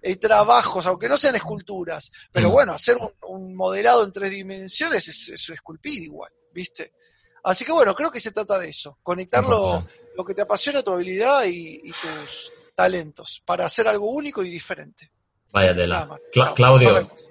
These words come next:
Speaker 2: de verdad, no, no, en serio, de verdad, si, es que yo estaría aquí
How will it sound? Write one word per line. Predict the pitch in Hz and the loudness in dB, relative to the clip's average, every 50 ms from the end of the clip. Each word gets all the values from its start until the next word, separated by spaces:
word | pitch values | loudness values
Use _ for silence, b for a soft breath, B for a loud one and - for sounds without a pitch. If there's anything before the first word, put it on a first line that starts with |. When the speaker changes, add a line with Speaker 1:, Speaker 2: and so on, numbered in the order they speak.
| _ - - | _ -18 -4
Speaker 2:
de | - 107 113 | 4 6 8
verdad, | 110 107 104 107 120 120 117 107 - - - | 8 8 8 8 8 8 6 6 4 0 2
no, | - 127 143 | 6 6 8
no, | 156 165 156 | 8 8 8
en | 147 | 8
serio, | 131 143 147 151 135 110 - | 8 8 8 8 8 6 6
de | 107 113 | 4 4
verdad, | 113 113 123 131 127 98 | 6 6 6 6 4 2
si, | - - - - 113 110 107 107 107 107 104 | 0 -2 -2 -2 -2 0 0 -2 -2 -2 -4
es | 110 - - | -4 -4 0
que | - 147 143 139 131 | 4 6 6 6 8
yo | 131 139 | 6 6
estaría | 131 - 131 120 131 135 | 6 6 4 6 8 6
aquí | 123 120 123 131 135 135 139 135 - | 6 6 4 4 4 4 4 2 -2